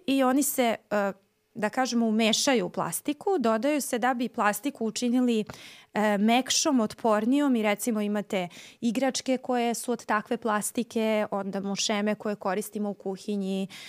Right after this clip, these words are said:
zavese za tuš kabine. Dakle, ra-, a, ti plastični proizvodi koji imaju izvesnu mekoću i fleksibilnost, što jeste naravno jedna super osobina, recimo kad imate dete koje će da se igra, pa sad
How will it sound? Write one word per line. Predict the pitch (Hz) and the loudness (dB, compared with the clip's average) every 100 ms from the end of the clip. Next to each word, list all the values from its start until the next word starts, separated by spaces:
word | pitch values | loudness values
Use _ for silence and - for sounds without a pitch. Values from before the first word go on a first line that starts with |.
| - | -12
zavese | - 226 208 196 - 196 | 0 2 4 2 -4 -4
za | 202 | -6
tuš | - 190 - | -6 -8 -6
kabine. | 196 170 170 165 175 | -6 -4 -4 -4 -4
Dakle, | 185 185 208 - _ - | -4 -4 -4 -4 _ -6
ra-, | 220 - | -2 0
a, | 220 208 196 - - | 2 0 -2 -8 -6
ti | 277 | 0
plastični | 220 214 - - 220 | 2 2 0 -4 -4
proizvodi | - 233 277 262 247 233 | -2 0 0 -2 -4 -4
koji | - 233 | -2 -2
imaju | 214 233 226 | 0 0 0
izvesnu | 202 196 - 165 165 - - - | -2 -6 -6 -8 -8 -12 -20 -6
mekoću | 208 - 208 214 - | -4 0 0 0 -2
i | 247 | -4
fleksibilnost, | 180 185 - 185 180 196 294 - | -4 -4 -4 -2 -2 -2 -4 -4
što | - - | -4 -2
jeste | 220 220 226 - 247 | 2 2 0 -2 -6
naravno | 175 - 208 | -4 -6 -8
jedna | - 117 202 | -6 -6 -6
super | - 208 - 190 | -6 -6 -4 -4
osobina, | 190 220 202 233 240 214 - | -2 -4 0 0 2 0 -4
recimo | 160 - 185 | -8 -6 -8
kad | 175 196 | -6 -6
imate | 190 202 208 | -4 -4 -2
dete | 202 196 208 | -2 -2 -4
koje | - 190 | -4 -6
će | - | -4
da | 180 | -6
se | - 202 | -4 -2
igra, | 214 214 | -2 -2
pa | 185 | -4
sad | 180 190 | -4 -4